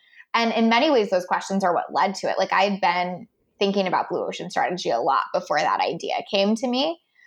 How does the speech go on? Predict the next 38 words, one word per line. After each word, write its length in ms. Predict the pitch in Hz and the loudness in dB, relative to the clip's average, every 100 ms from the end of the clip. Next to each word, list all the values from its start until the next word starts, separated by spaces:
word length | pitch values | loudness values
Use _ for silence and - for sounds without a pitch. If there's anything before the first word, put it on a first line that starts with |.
| - - | -12 -2
And 180 | 208 208 | 0 2
so 100 | 220 | 2
I 120 | 208 | 2
think 220 | 202 214 | 0 -2
that 120 | 262 | 0
that's 240 | 262 196 - | 0 -2 -2
just 200 | 185 185 | -4 -2
such 180 | 180 | -2
a 80 | 196 | 0
good 220 | 190 180 | 0 -2
place 260 | - 196 - | -2 -6 -6
to 120 | - | -10
start 500 | - - - 170 196 | -10 -6 -4 -2 -2
in 120 | 185 | -4
terms 340 | 180 - 175 175 | -4 -2 -2 -2
of, 100 | 185 | 0
like, 220 | 180 175 - | 0 0 0
okay, 320 | 240 262 226 - | 0 0 -2 0
cool. 220 | 233 208 | 2 4
Like, 220 | 190 190 | 2 0
I 140 | 175 180 | -2 -2
hear 280 | - 202 | 0 2
this 400 | 196 185 175 - - | 2 2 0 -4 -8
and 100 | 180 | -2
I 60 | 175 | 0
wanna 240 | 180 185 | 0 0
opt 300 | - 165 - | 0 -2 0
out 180 | 175 185 | 0 0
of 100 | 180 | -2
some 220 | - - | -8 -8
things, 560 | - 80 - 175 196 - _ _ _ _ - | -4 -4 -4 -6 -10 -12 _ _ _ _ -4
but, 180 | 185 196 | -2 2
like, 180 | 202 196 | 2 2
where 180 | 190 196 | 0 2
do 100 | 190 | 4
I 140 | 175 | 2
even 180 | 180 185 | 0 -4
begin 320 | 170 147 110 | -2 -2 -2